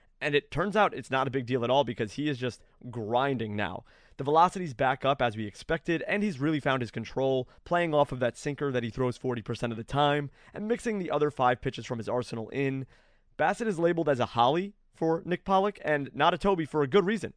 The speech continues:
He's really good. Then Kodai Senga of the Mets went six innings pitched,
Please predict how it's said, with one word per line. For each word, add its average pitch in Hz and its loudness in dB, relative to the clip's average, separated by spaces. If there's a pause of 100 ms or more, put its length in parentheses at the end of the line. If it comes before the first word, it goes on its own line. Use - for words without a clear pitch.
(120)
He's 127 -4 (100)
really 127 2
good. 104 -4 (640)
Then 156 2
Kodai 220 6
Senga 180 0
of 135 0
the 120 -4
Mets 139 -2
went 123 -4
six - -6
innings 135 -6
pitched, - -6